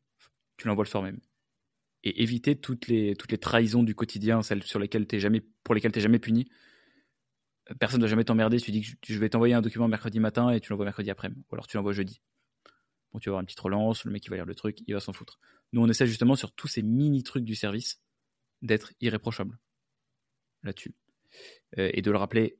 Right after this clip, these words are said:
sans arrêt. Donc, c'est première chose. Et seconde, enfin, je sais pas, je sais pas si c'était la première chose, mais en tout cas,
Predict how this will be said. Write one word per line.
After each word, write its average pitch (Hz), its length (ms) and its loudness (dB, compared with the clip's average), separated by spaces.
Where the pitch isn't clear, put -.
sans 107 260 0
arrêt. 95 300 -2
Donc, 113 180 -8
c'est - 120 -12
première 101 240 -6
chose. 135 300 4
Et 104 140 0
seconde, 113 400 -2
enfin, 98 260 -6
je - 80 -16
sais - 100 -20
pas, 110 80 -6
je 107 80 -8
sais - 200 -8
pas 113 80 -2
si - 80 -4
c'était 110 120 -4
la 101 80 -2
première 98 200 -8
chose, - 180 -12
mais - 60 -8
en - 40 -8
tout - 80 -16
cas, 110 120 -2